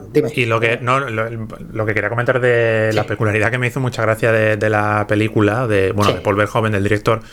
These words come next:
Speaker 2: cuando se enfrenta a la novela, es
Speaker 1: Sí.
Speaker 2: que él empieza a leer la novela y dice,
Speaker 1: No, dice,
Speaker 2: "Menudo
Speaker 1: no.
Speaker 2: bodrio, esto es una porquería,
Speaker 1: Sí, es que la
Speaker 2: propaganda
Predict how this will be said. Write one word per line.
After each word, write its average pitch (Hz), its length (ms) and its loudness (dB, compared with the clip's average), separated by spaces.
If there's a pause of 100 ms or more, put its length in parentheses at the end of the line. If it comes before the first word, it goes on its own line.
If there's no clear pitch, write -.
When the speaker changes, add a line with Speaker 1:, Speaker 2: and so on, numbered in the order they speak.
(140)
Speaker 2:
cuando 98 240 -2
se 107 100 -2
enfrenta 101 300 0
a - 20 2
la 113 60 2
novela, 110 360 0 (480)
es 117 180 -2
Speaker 1:
Sí. 127 80 2
Speaker 2:
que 120 220 -2
él 117 160 0
empieza 127 380 -2
a 98 40 -2
leer 98 160 -4
la 117 100 0
novela 120 520 -4
y 110 160 -2
dice, 104 720 2
Speaker 1:
No, 101 120 2 (120)
dice, 104 120 -4 (100)
Speaker 2:
"Menudo 120 440 2
Speaker 1:
no. 170 60 4
Speaker 2:
bodrio, 180 580 2
esto 165 260 4
es - 120 -8
una 165 140 0
porquería, 139 1040 2
Speaker 1:
Sí, 139 60 0
es 135 60 0
que - 60 2
la 147 60 0
Speaker 2:
propaganda 160 260 2